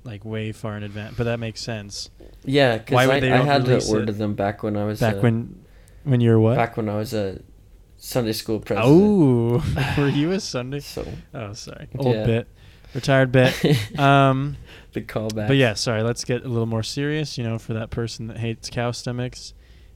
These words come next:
Speaker 1: and let us dive in here.
Speaker 2: Okay, so at the beginning we've got, uh, obviously their intro paragraph, and it says, "Among Nephi's last recorded words,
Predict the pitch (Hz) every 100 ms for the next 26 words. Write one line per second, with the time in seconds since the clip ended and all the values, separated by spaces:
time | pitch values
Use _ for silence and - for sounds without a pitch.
0 | - 120 107 107 107 110 - - - -
1 | - 131 135 - - - 120 117 117 117
2 | 127 107 127 - - - - - 156 113
3 | - - - - 143 117 151 - 117 107
4 | 110 139 170 139 127 120 117 110 - 113
5 | 107 107 - - - - - 131 127 110
6 | - 117 113 98 120 - 117 127 110 113
7 | 117 - 110 - 120 - 127 151 135 131
8 | 120 110 110 120 - 104 113 110 107 110
9 | 131 -